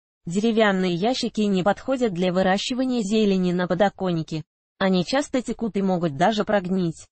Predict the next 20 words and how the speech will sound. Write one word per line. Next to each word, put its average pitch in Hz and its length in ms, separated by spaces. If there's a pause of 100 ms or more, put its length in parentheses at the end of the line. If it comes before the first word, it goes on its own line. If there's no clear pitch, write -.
(340)
Их 233 220
можно 233 340
использовать 214 600
лишь 214 240
для 196 200
удобного 175 480
хранения 208 560
рассады, 180 500
которую 180 420
в 151 40
дальнейшем 190 520
пересадите. 180 840 (720)
Учитывайте, 202 840
что - 260
корешки 196 540
сравнительно 208 640
не 202 160
отличаются 208 640
большими 214 500
размерами. 175 680